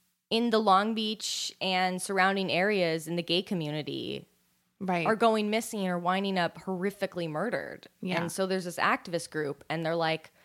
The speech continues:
Speaker 1: "Fucking get this guy."
Speaker 2: Yeah.
Speaker 1: You know?
Speaker 2: Yeah.
Speaker 1: Um,
Speaker 2: So, but the community is um, on alert now.
Speaker 1: They are on
Speaker 2: Yeah.
Speaker 1: alert. And it wasn't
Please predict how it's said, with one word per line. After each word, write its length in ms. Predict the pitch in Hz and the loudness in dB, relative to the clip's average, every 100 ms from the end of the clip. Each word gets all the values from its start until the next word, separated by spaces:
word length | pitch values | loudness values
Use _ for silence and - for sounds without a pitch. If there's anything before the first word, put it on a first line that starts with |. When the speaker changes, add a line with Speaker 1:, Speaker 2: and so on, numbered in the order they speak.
| _ | _
Speaker 1:
"Fucking 400 | - 233 226 220 | -2 0 2 0
get 240 | 185 285 - | 0 0 -2
this 220 | 123 - | -6 -2
guy." 360 | 165 127 - 202 | -2 0 0 2
Speaker 2:
Yeah. 280 | 196 147 - | 4 2 0
Speaker 1:
You 180 | 185 185 | 0 2
know? 260 | 165 196 | 4 4
Speaker 2:
Yeah. 680 | 330 - 170 185 185 175 160 | 4 4 0 4 4 6 2
Speaker 1:
Um, 240 | 165 175 - - | -2 -6 -12 4
Speaker 2:
So, 180 | 269 247 | 4 6
but 160 | 262 | 4
the 80 | 240 | 2
community 560 | - 247 285 226 190 175 | 2 2 4 4 4 4
is 320 | 165 - - - _ _ 170 | 2 -4 -12 -20 _ _ -6
um, 600 | 165 160 160 160 160 - | -2 -2 -2 -4 -8 -2
on 120 | 170 | 0
alert 340 | 165 190 170 160 | 2 4 2 2
now. 360 | 156 143 - 208 | -4 -4 -4 4
Speaker 1:
They 140 | 240 | 6
are 220 | 277 339 | 8 6
on 120 | 277 | 4
Speaker 2:
Yeah. 100 | 170 | 4
Speaker 1:
alert. 240 | 185 165 - _ _ _ _ | 4 4 0 _ _ _ _
And 100 | 247 | 2
it 80 | 269 | 6
wasn't 360 | 359 453 523 | 4 4 0